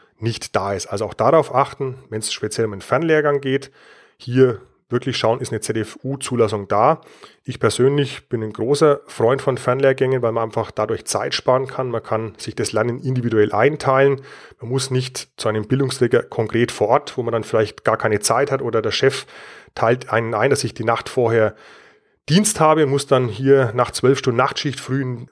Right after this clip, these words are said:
in die Schulung. Das ist natürlich alles gefährlich. Aber ich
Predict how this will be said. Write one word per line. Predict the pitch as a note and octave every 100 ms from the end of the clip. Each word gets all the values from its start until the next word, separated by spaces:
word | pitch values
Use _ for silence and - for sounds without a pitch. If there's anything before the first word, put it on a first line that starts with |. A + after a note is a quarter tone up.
| -
in | A#2
die | A2+
Schulung. | - C#3+ E3+ E3 C3+
Das | A#2+
ist | A#2+
natürlich | A2+ A#2 A2+
alles | B2 -
gefährlich. | A2 - G2 G#2 E2+ - _ _ _ _ -
Aber | - A#2+ C3 -
ich | -